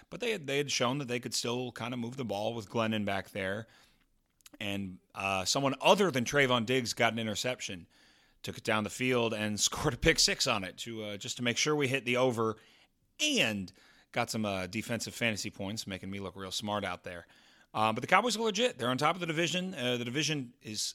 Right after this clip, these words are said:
slowly improving, uh, <laughs> its perception to the world. But the Cowboys are at the top and in control. Uh, over in the A F C, the Steelers finally looked kinda like the team we thought we might get with a healthy Ben Roethlisberger. Um,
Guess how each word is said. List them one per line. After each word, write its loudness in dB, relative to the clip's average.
slowly -2
improving, -2
uh, -2
<laughs> -8
its 0
perception -4
to -10
the -8
world. -2
But -8
the -6
Cowboys 2
are 0
at 0
the -6
top 2
and -6
in -2
control. -6
Uh, -4
over -2
in -2
the -4
A 6
F 4
C, -2
the -8
Steelers 0
finally -4
looked 2
kinda 0
like 0
the -10
team -2
we -2
thought -2
we -4
might -4
get -12
with -8
a -4
healthy -4
Ben -4
Roethlisberger. -10
Um, -2